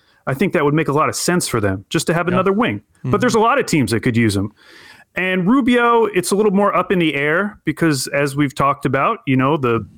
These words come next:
Speaker 1: point guard position is pretty stacked around the league. So maybe he's not as simple to move. He also has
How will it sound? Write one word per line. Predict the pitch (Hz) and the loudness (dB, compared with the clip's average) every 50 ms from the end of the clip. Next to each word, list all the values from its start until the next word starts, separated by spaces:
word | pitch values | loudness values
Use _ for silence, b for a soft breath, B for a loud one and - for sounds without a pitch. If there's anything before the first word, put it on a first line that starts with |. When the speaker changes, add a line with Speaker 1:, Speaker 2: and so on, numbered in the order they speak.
| - - | -8 -4
Speaker 1:
point | - 151 147 131 | -2 -2 0 0
guard | 135 131 131 - | 0 -2 0 -2
position | - 120 107 120 - - 151 | -2 -2 -2 -2 -2 0 0
is | 135 120 | -2 -2
pretty | - - - 131 117 | -2 -4 -4 -2 -2
stacked | 107 - - - 143 123 123 117 - - | -2 -4 -4 -4 -4 -4 -4 -6 -6 -4
around | 135 123 120 120 117 | -2 0 0 0 0
the | 113 | 0
league. | 110 113 117 120 151 196 196 - B B B B B B B B | 2 2 4 4 2 0 -2 -6 B B B B B B B B
So | B - 156 | B -2 0
maybe | 156 165 175 170 175 156 | 0 0 0 0 -2 -2
he's | 139 170 160 139 123 | 0 0 0 0 2
not | 143 151 151 - - - _ - | 2 2 2 0 -2 -4 _ -2
as | 139 139 135 120 107 - - - - _ _ _ _ | 0 2 2 2 0 -2 -6 -10 -12 _ _ _ _
simple | - - - - - 190 165 - 180 160 143 | -8 -6 -2 0 0 0 0 0 0 -2 0
to | - 151 | 0 0
move. | 147 147 156 170 170 | 2 2 2 2 2
He | 165 156 | 2 0
also | 139 143 135 - 139 | 0 0 0 0 0
has | 135 131 127 | 2 2 0